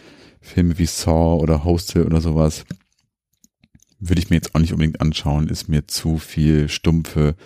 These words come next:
Gewalt, einfach nur um der Gewalt willen. Ich weiß, das sind Klassiker und die sind handwerklich sicherlich auch total gut gemacht, aber ja, ist einfach nicht meins, fühle ich nicht, würden die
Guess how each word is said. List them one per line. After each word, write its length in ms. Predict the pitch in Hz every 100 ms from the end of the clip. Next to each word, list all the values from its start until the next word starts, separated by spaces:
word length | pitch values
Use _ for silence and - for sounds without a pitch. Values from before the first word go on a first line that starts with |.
| - - -
Gewalt, 460 | 87 76 71 85
einfach 320 | - 82 - 76
nur 260 | 73 76
um 200 | 78 78
der 300 | 73 76 82 - - - -
Gewalt 480 | - 80 76 85 -
willen. 380 | 76 73 87 92 - - - - - _ -
Ich 240 | - - -
weiß, 220 | 95 104
das 160 | 85
sind 300 | - 76 -
Klassiker 640 | - 107 - 98 95 90 90 92 - -
und 140 | 80
die 80 | 80
sind 160 | 82
handwerklich 480 | 80 92 87 - -
sicherlich 380 | - 82 82 90
auch 180 | 78 78
total 320 | 85 - 82
gut 160 | 80 -
gemacht, 420 | 78 78 90 -
aber 460 | - 78 71 71 - - - - -
ja, 140 | - -
ist 260 | - -
einfach 220 | 87 80
nicht 180 | 76 76
meins, 340 | - 64 69 -
fühle 480 | - - - 104
ich 140 | 73 -
nicht, 300 | - - -
würden 180 | 69 73
die 300 | 69 67